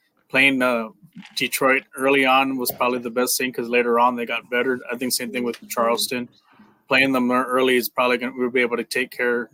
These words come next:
get a sneak out a win. 'Cause I think we, if that game's in towards the end of the year, that's, it may be a little bit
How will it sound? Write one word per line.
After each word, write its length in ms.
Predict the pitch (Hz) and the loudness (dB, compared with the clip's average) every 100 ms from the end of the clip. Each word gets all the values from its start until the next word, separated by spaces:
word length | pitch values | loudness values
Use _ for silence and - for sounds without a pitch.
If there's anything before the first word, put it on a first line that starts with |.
| 143 | -2
get 160 | 131 | -2
a 60 | 123 | 0
sneak 320 | - 131 120 | -2 -2 0
out 140 | 120 120 | 0 2
a 40 | |
win. 400 | 113 120 123 120 - _ _ _ _ _ - | -2 -2 -2 -4 -14 _ _ _ _ _ -2
'Cause 100 | 123 | 0
I 80 | 127 | 2
think 160 | 143 | 4
we, 120 | 135 147 | 2 2
if 100 | 147 131 | 0 2
that 180 | 143 | 4
game's 260 | 147 151 143 | 4 2 0
in 160 | 143 143 | -2 -2
towards 260 | 147 139 | -2 0
the 80 | 139 | 0
end 140 | 139 | 0
of 80 | 139 | 2
the 80 | 139 | 2
year, 220 | 143 147 | 4 2
that's, 260 | 120 113 - | 0 -4 -6
it 300 | 131 135 135 | -12 -14 -6
may 160 | 127 123 | -4 -2
be 140 | 123 | -2
a 40 | |
little 220 | 120 120 117 | 0 -2 -4
bit 160 | 127 | -8